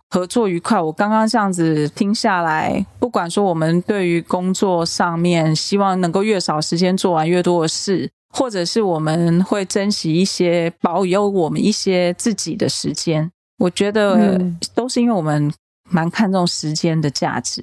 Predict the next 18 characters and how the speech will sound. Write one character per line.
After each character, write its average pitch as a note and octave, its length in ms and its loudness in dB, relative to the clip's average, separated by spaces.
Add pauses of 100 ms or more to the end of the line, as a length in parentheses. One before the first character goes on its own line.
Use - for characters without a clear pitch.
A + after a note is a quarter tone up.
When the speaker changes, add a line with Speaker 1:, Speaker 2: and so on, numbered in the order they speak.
(100)
Speaker 1:
欸。 - 260 0
Speaker 2:
嗯， G3 280 4 (100)
嗯， F3 360 0
嗯， D3+ 400 0 (140)
没 D#3 160 -2
错。 D#3+ 300 0
Speaker 1:
嗯， E3 60 2
你 E3+ 100 2
觉 G3 220 -2
得 G#3 140 2
呢？ F3 240 2
你 E3+ 160 2
觉 F3 160 0
得 F#3 180 2
对 G3+ 220 0
你 E3 140 0
来 D3+ 180 2
讲， D#3+ 420 0